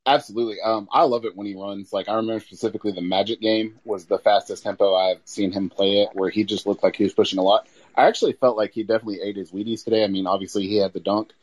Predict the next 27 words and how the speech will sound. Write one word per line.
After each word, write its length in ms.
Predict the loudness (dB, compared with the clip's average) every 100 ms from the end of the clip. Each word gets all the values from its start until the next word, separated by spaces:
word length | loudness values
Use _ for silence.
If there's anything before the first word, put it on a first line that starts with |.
| _ _ -2
It 160 | -2 2
scared 300 | 4 4 4
me 80 |
to 80 | 2
death 260 | 2 2 2
when 100 | -4
they 120 | -2
tried 180 | -2 -2
to 60 |
throw 140 | -2 -2
the 100 | 0
alley-oop 360 | -2 -2 -6 -4
to 100 | -4
him 160 | -4
and 240 | -6 -8 -4
he 80 | -2
got 180 | 0 2
fouled 340 | 4 2 0
and 240 | -6 -8 -12 _ -6
I 180 | -6 -6 _ _ _ _
thought 160 | 0
he 80 | 0
was 140 | -4 -4
hurt 200 | -4 -2
for 100 | -2
a 20 |
minute. 260 | 0 -2